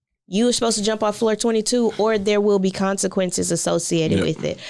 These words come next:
Speaker 1: And so those are the subliminal messages that we're sending to our children when they do something that's quote unquote wrong, and we don't give them the space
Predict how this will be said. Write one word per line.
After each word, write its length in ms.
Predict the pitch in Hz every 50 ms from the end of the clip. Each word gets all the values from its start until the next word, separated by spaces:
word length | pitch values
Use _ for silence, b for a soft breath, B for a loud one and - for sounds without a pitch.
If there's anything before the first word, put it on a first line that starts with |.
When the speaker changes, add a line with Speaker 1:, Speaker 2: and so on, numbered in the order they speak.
| B B B
Speaker 1:
And 180 | 180 190 190
so 380 | - - 202 185 185 185 185 - -
those 240 | 208 214 233 240 233
are 40 | 240
the 140 | 214 214 202
subliminal 540 | 196 - 185 180 190 196 208 202 196 190 185
messages 540 | 190 196 214 208 - 208 196 190 185 180 -
that 140 | 180 180
we're 120 | 185 180 175
sending 320 | - - 202 214 202 196 190
to 80 | -
our 120 | 180 175 170
children 500 | - - 220 220 208 202 185 185 185 185 B B B B
when 440 | 185 190 196 185 180 180 180 180 - -
they 200 | 175 170 185 180
do 220 | 170 165 196 214 226
something 520 | 214 - - 202 196 196 196 185 180 170
that's 340 | 170 165 160 156 160 - - - _ _ _ _
quote 240 | - 180 165 165 175
unquote 460 | 165 156 - - 185 170 165 - -
wrong, 480 | 165 190 214 202 185 170 170 165 165 B B B B B
and 100 | 185 180
we 100 | 190 196
don't 220 | 190 185 185 180
give 240 | 175 180 175 170 165
them 200 | 175 165 160 156
the 100 | 151 151
space 720 | 143 - - - - - 196 190 202 330 359 - - - -